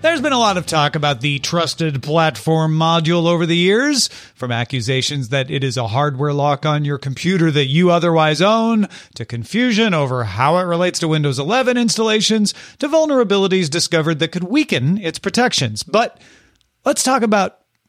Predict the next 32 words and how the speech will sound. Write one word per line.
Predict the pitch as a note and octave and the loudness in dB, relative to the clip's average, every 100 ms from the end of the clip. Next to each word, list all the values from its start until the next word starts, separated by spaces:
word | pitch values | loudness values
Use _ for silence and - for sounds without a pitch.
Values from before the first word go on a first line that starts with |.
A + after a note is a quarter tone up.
| _ _ _ _ | _ _ _ _
what | D#3 B3 | -2 0
it | A3+ | 2
is. | E3 C#4 E3 C#3 - - _ _ _ _ _ _ - | 2 2 0 -4 -8 -10 _ _ _ _ _ _ -14
The | - | -8
Trusted | - C#4 C#4 A#3 | 0 2 2 0
Platform | F3+ E3 D#3+ D#3+ | 0 0 0 0
Module, | D3 B2 A2+ D3 | 2 2 2 0
or | D#3+ | -2
T | C3 E3+ | -2 -2
P | G3 G#3 E3+ | 0 2 2
M, | A2+ C#3+ | 2 0
is | C#3+ | -2
kind | - - - C4+ E4 | -6 -10 -6 -4 0
of | D#4 | 0
a | |
hardware | C#3+ - - - C#4+ F3+ C3+ C3 | -2 -6 -2 0 2 2 2 2
vault | A#2+ G#2 A#2+ A2 E3 - - - _ | 2 0 -2 -2 -4 -10 -16 -20 _
for | - | -6
passwords | C#3 - A3 - - D3+ B2+ | -4 0 2 2 2 2 2
and | C#3+ | 2
encryption | C3 - - D4+ - C3 G#2+ | 0 -2 -2 -2 0 -2 -4
keys. | - A#2 A#2 - - - - - | -8 -10 -10 -14 -16 -20 -20 -8
It | - G#3+ | 0 2
is | D4 | 2
a | |
chip | D4+ - E3 D#3 - _ _ - | 0 0 0 0 -6 _ _ -4
that | E3 | 0
is | F3 | 0
designed | D3 F3 E3 D#3+ F3+ | 2 0 2 0 0
to | F3+ | 2
store | - F#3 F3 F#3+ | 0 2 2 2
information | G3 G#3 A#3 F3+ C3 - D3+ | 2 2 2 2 0 0 -2